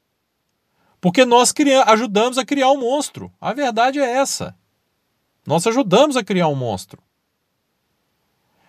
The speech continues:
E hoje, quando você enxerga a China dizendo que vai doar máscaras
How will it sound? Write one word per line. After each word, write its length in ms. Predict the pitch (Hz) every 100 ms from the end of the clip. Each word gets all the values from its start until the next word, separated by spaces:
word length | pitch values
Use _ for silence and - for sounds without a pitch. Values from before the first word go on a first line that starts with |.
| _
E 120 | 180
hoje, 280 | 233 302 277
quando 260 | 285 302 294
você 240 | 277 -
enxerga 580 | 285 190 - 247 240 208
a 40 |
China 580 | - - 151 202 151 90 _ _ _ _ _ _ _ _ _ _ _ _ _ _ _ _
dizendo 520 | 143 226 175 240 269
que 120 | - 202
vai 220 | 220 262
doar 380 | 233 233 233 202
máscaras 1200 | 185 240 262 - - 151 110 87 - - -